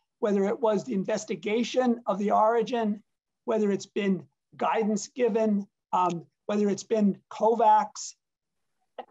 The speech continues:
know, I have to say also that, um, you know, as the activist here,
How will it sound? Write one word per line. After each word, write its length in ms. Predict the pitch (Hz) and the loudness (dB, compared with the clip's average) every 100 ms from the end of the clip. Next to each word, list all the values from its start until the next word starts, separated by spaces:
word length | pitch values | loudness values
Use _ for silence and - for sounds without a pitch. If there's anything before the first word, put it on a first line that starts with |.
| 294 | -2
know, 60 | |
I 80 | 269 | 0
have 140 | 294 | 0
to 80 | 285 | -4
say 200 | - 262 | -6 0
also 360 | 240 262 262 226 | 2 2 0 -2
that, 260 | 220 214 - _ _ - | 0 0 -2 _ _ -4
um, 340 | 262 269 226 - _ _ | -2 -2 -4 -8 _ _
you 80 | 202 - _ _ _ _ - | -12 -12 _ _ _ _ -2
know, 320 | 226 196 - _ _ _ _ _ _ _ - | 0 0 -2 _ _ _ _ _ _ _ -2
as 180 | 240 - | -2 0
the 120 | 269 | 0
activist 680 | 240 233 240 185 202 - - - _ _ _ - | 0 0 -2 -2 -4 -8 -16 -20 _ _ _ -2
here, 320 | 208 185 | 0 2